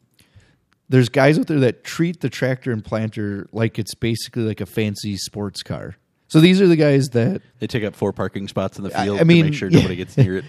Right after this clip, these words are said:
Speaker 1: <laughs> They literally don't want anybody else to touch it or even, like, look at it. Like,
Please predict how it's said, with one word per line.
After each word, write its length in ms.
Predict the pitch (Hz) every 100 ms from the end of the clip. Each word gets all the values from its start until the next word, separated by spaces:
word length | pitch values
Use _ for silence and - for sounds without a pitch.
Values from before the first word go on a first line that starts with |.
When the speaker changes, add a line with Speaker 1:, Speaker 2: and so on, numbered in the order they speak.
| -
Speaker 1:
<laughs> 120 | -
They 80 | 160
literally 480 | 165 180 208 185 156
don't 240 | 147 139 123
want 340 | 131 123 - _ _ _ _
anybody 380 | 147 151 156 147
else 200 | 139 127 -
to 80 | 123
touch 320 | - 113 -
it 240 | 156 156 -
or 140 | 131 127
even, 260 | 123 120
like, 240 | 107 101 107
look 260 | 113 123
at 180 | - -
it. 120 | - _ _ _ -
Like, 300 | 120 101